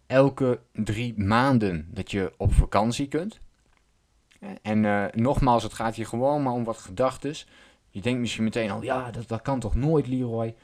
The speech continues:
Eh, maar als je het niet opschrijft, dan, eh, komt het natuurlijk sowieso niet. En daarna zou je natuurlijk altijd kunnen kijken, "Oké, maar om wat voor vakanties gaat het dan?" Het kan ook heel kort zijn namelijk, hè. Het kan ook gewoon een weekendje zijn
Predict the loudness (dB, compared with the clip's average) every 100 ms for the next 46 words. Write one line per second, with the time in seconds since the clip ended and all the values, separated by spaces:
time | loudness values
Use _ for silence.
0 | -20 -20 _ -12 -10 -10 0 4 4 2
1 | -4 _ _ _ -20 -20 -18 -4 -2 0
2 | 0 0 0 2 0 -4 -12 -8 -6 -6
3 | -6 -8 -8 -12 -8 -8 -6 -8 -6 -8
4 | -6 -4 -4 0 0 0 -4 -6 -4 -2
5 | 0 0 0 0 0 0 -2 -4 -4 -6
6 | -6 -4 -4 -2 -6 -8 -6 -4 -2 -2
7 | -4 -4 -10 -10 -8 -8 -10 -8 -4 -4
8 | -4 -12 -12 -18 -8 -6 -4 -8 -8 0
9 | 0 0 -4 -6 -8 -6 -4 -4 -6 -8
10 | -10 -10 -8 -8 0 0 0 -2 -6